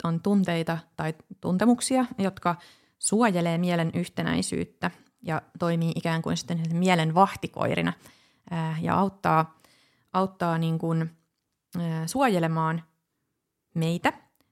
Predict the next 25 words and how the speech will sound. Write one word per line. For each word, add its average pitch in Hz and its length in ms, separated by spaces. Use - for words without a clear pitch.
siltä, 208 560
ettei 165 760
jokin 175 520
uusi 190 300
tieto 165 380
revi 160 240
meitä 165 380
kappaleiksi. - 920
Elikkä 165 520
niinku - 180
arkisessa 175 580
elämässä 170 320
tää 185 120
saattaisi 175 360
tulla 175 200
vastaan 185 360
sillä 175 200
tavalla, 180 400
että, 180 280
ää, 180 320
no, 247 360
ö, 180 300
sä 190 120
tiedät, 180 280
että 170 320